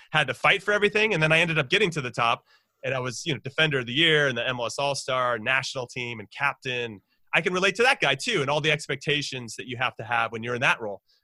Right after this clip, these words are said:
So I feel like I can really relate to every player, and it's, it's been interesting to see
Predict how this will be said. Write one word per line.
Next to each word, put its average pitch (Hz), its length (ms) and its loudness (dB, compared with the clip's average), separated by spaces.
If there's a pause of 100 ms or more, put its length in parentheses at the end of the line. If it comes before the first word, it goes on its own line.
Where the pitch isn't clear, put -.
So 160 120 -2
I 151 40 2
feel 220 140 0
like 190 120 2
I 160 60 -2
can 143 120 -4
really 139 200 -2
relate 123 260 -4
to 135 80 -4
every 117 180 -4
player, 175 400 0
and 117 160 -4 (600)
it's, 156 240 -10 (100)
it's 160 160 -10
been 165 160 2
interesting 170 400 -4
to 127 60 -6
see 127 540 -2